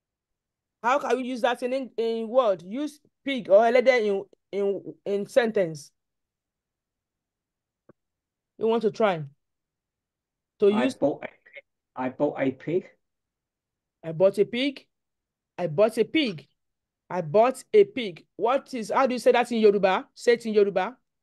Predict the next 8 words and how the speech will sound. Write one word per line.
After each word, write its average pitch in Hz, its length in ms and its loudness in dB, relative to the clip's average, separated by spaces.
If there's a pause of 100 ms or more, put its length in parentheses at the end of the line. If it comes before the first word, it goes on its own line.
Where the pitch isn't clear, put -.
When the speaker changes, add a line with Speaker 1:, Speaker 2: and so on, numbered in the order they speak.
(140)
Speaker 1:
I 247 220 0
bought 175 440 -4
a 233 80 0
pig. 214 420 -6 (4000)
Yoruba, 208 420 2
Yoruba. 180 300 0
Speaker 2:
Mo 165 80 0
ra 170 80 2